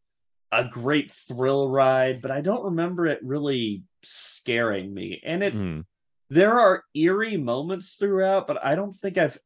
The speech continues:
Speaker 1: ever had that experience where this movie just, like, truly scared me.
Speaker 2: Yeah, I, that's the funny thing, watching it again today, and as a, as a kid,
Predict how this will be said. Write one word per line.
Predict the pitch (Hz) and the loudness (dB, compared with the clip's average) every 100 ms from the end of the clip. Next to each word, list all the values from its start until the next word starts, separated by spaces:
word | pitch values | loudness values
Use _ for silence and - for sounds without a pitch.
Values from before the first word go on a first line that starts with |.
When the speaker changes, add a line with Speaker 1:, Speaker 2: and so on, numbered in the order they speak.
| - | -2
Speaker 1:
ever | 135 127 127 123 117 104 - - | 0 0 0 0 0 -2 -6 -6
had | 127 120 107 | 0 0 2
that | 120 | 0
experience | 110 - - 113 104 101 95 | 0 -8 -8 -4 -4 -6 -6
where | 117 107 | -6 -6
this | 113 - | -6 -6
movie | 117 107 107 | -6 -2 -4
just, | - - | -6 -8
like, | 101 95 - _ - | -4 -4 -6 _ -18
truly | - - 131 117 101 95 | -16 -10 -6 -4 -4 -6
scared | - - 101 92 85 85 | -8 -8 -8 -6 -8 -10
me. | 92 82 _ _ _ _ _ _ _ _ _ _ _ _ _ _ - | -14 -16 _ _ _ _ _ _ _ _ _ _ _ _ _ _ 2
Speaker 2:
Yeah, | 180 143 | 2 4
I, | 151 - - - | 0 -2 -10 -2
that's | 156 - | -2 0
the | |
funny | 139 139 | -2 0
thing, | 135 123 | 0 0
watching | 107 120 - | 2 2 0
it | 110 | -4
again | 107 | -2
today, | 92 98 95 92 | 0 2 2 2
and | 104 110 | 0 -2
as | 104 | -2
a, | 107 - | -2 -4
as | 113 98 | -4 -6
a | |
kid, | - - 175 90 | -4 2 4 4